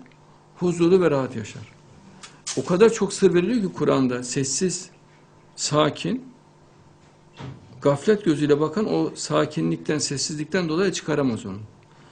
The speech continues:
Allah diyor ki, "Bak, benim yolumda mücadele edenlere ben yardım ederim." diyor. Siz doğru, bak, muci-, mu-, mucizeye bak, siz doğru yolda olursanız,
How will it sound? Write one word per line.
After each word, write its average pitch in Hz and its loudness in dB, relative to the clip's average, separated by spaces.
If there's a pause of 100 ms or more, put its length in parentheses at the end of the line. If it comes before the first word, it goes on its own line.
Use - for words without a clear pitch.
(220)
Allah 180 4
diyor 240 -2
ki, 202 2
"Bak, 175 0
benim 220 4
yolumda 151 2 (960)
mücadele 175 6
edenlere 139 2
ben 226 -2 (160)
yardım 165 2
ederim." 98 -4
diyor. 113 -16 (1160)
Siz 196 0
doğru, 165 10
bak, 123 -4
muci-, 139 2
mu-, 143 -2
mucizeye 139 2
bak, 101 0
siz 220 -2
doğru 170 6
yolda 175 8
olursanız, 135 0